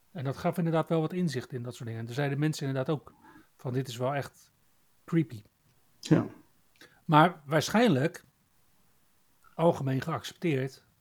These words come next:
Speaker 1: onder de besturingssystemen op mobiele apparaten.
Speaker 2: Nou ja, kijk, dit, je hebt, je hebt natuurlijk, ik bedoel, G P S, maar G P S werkt natuurlijk binnen gewoon niet. En ik denk dat ze op die manier heel veel,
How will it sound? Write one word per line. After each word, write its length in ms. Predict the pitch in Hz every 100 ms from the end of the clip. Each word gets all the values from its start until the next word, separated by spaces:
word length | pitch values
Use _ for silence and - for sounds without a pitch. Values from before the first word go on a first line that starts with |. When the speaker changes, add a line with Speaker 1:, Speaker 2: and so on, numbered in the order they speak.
| _
Speaker 1:
onder 680 | 156 135 120 113 117 120 123 _
de 440 | 127 120 117 117 131 -
besturingssystemen 1000 | 131 - 185 - - - 113 110 117 - _ _
op 180 | - 135
mobiele 280 | 127 117 117
apparaten. 420 | 113 175 185 120 _ _ - - - _ _ _ -
Speaker 2:
Nou 200 | 135 131
ja, 140 | 135
kijk, 380 | 139 147 143 131
dit, 120 | 131
je 60 | 156
hebt, 120 | 143
je 60 |
hebt 160 | 160 160
natuurlijk, 180 | 143 -
ik 60 |
bedoel, 380 | 117 127 127 123
G 220 | 113 143
P 240 | 135 160 151
S, 40 |
maar 140 | 151 139
G 160 | 151
P 200 | 147 160
S 60 | 127
werkt 260 | 156 151
natuurlijk 420 | 131 117 120 101 107
binnen 300 | 113 104 98
gewoon 300 | 104 92 92
niet. 300 | 87 - - _ _ _ _ _
En 160 | - 113
ik 120 | 110
denk 140 | 127 123
dat 100 | 117
ze 100 | 131
op 160 | 113
die 140 | 143 147
manier 360 | 123 113 104
heel 320 | 107 123 117
veel, 880 | 98 104 107 104 101 107 104 - -